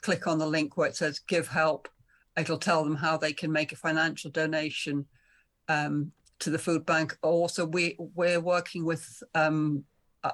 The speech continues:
an organisation called Banquet, which allows people to donate money, which we will then use to, to, to buy food through the, through their, um, relationship with various supermarkets. Um, so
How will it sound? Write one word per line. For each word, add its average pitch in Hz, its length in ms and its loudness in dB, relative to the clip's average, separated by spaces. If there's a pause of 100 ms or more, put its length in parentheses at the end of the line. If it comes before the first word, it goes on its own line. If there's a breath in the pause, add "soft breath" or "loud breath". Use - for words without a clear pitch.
an 175 100 2
organisation 160 720 0
called - 240 -6
Banquet, 165 600 0
which - 380 0 (640 loud breath)
allows 165 480 4
people 160 640 0
to 165 180 2
donate 160 460 2
money, 151 300 2
which 147 260 -6
we 165 80 2
will 156 120 2
then 156 240 2
use 151 280 -4
to, - 180 -8 (120)
to, 151 380 2
to - 80 -6
buy 151 340 4
food 147 440 0
through 165 260 -2
the, 147 300 -2
through 160 180 -4
their, 151 360 2 (540)
um, 147 440 0
relationship 156 640 0
with 151 140 -4
various 147 320 2
supermarkets. - 920 -4 (260)
Um, 143 420 2 (480 soft breath)
so 160 460 2